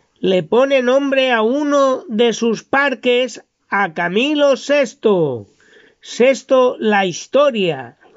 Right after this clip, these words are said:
El parque, que actualmente es la Casa Rosa,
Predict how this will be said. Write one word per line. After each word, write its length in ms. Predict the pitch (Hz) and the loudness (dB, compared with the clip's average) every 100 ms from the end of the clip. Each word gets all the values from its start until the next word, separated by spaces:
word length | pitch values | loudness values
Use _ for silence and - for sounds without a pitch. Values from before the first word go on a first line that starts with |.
| _ _ _ - _ _ _ _ | _ _ _ -20 _ _ _ _
El 280 | 190 175 | -2 0
parque, 720 | 160 254 247 - 247 247 247 - | 0 -2 -4 -2 0 0 -2 -6
que 80 | 196 | -4
actualmente 800 | 180 - 233 247 254 240 233 247 | -4 0 2 2 2 0 2 2
es 80 | 226 | 2
la 280 | 202 170 | 0 -2
Casa 440 | 165 202 240 185 165 | -2 -2 -2 -2 -2
Rosa, 680 | 151 214 226 220 226 277 | 2 2 2 2 0 0